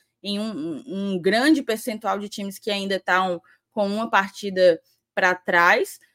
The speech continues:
mas o fato é que sim, o Fortaleza tem que tá de olho no Boca Juniors, e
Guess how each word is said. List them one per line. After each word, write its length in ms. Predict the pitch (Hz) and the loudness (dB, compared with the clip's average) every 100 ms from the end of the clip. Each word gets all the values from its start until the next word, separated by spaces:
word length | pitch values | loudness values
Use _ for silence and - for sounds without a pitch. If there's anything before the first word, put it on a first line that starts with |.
| _ | _
mas 280 | 202 202 233 | -2 -2 -2
o 80 | |
fato 520 | 269 262 214 226 330 302 | -2 2 4 2 0 2
é 300 | 202 202 233 | 4 2 0
que 160 | 359 | -4
sim, 380 | 359 - 254 240 | -4 -2 -2 -2
o 20 | |
Fortaleza 760 | 247 233 233 226 233 247 240 - | -4 -4 -2 -2 0 2 0 0
tem 220 | 277 302 | 0 0
que 120 | 392 359 | -2 -2
tá 220 | 208 196 | 2 2
de 160 | 180 | 0
olho 180 | 196 180 | -2 -2
no 120 | 185 | -2
Boca 280 | 180 175 170 | -2 0 -2
Juniors, 600 | 165 226 330 247 330 - - | -2 -2 -2 -2 -4 -10 -14
e 100 | 185 | -14